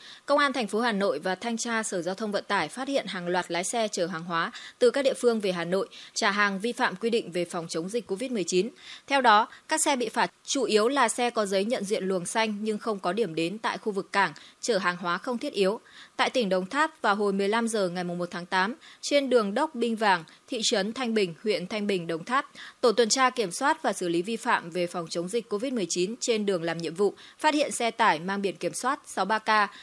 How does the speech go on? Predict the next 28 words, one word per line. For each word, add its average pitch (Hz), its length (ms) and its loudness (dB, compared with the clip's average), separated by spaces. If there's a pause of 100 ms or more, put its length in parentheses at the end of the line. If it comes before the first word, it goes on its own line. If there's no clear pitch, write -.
(140)
không 285 240 2
bảy 202 200 4
một 175 160 -4
chín 190 260 0 (180)
do 226 240 6
Phan 220 320 0
Văn 208 180 -2
B, 208 40 2 (380)
sinh 262 200 -2
năm 247 140 4
một 208 60 -2
nghìn 175 160 0
chín 180 120 -4
trăm 220 160 -4
bảy 196 100 -2
mươi 160 140 -6
sáu, 175 200 2
điều 226 160 0
khiển, 190 220 0 (280)
chạy - 220 0
hướng 196 260 0
thành 233 180 -4
phố 185 120 -6
Hồng 196 220 -2
Ngự 190 220 0
đi 208 160 -2
Thanh 208 220 -6
Bình, 190 200 2